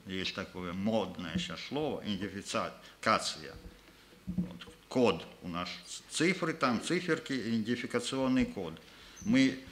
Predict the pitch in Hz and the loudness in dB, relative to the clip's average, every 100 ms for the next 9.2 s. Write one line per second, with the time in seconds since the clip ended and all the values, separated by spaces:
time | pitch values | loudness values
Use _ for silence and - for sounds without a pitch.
0 | 92 110 135 156 - 127 120 131 127 - | -2 6 8 8 6 4 4 2 2 4
1 | 185 196 180 156 135 - 113 - 131 127 | 6 6 6 6 4 2 -2 2 2 2
2 | 120 123 107 - 71 62 - 123 139 - | 2 2 2 0 -10 -12 0 4 4 2
3 | - - 202 - - 180 120 117 - 131 | -10 -14 -14 -8 -4 0 2 2 4 6
4 | 139 170 185 196 214 196 127 - 120 117 | 8 8 6 4 4 4 2 0 0 2
5 | 113 110 - 92 - 67 - 50 - - | 2 0 -2 -2 -2 -6 -12 -16 -18 -20
6 | - - - - - - - - - - | -20 -16 -12 -12 -12 -20 -20 -20 -20 -20
7 | - - - - - - 87 107 123 - | -20 -20 -20 -20 -20 -10 -2 0 0 -4
8 | - 98 92 151 170 - 123 107 92 90 | -8 -8 -4 -4 -2 -2 0 0 -2 0
9 | - | -2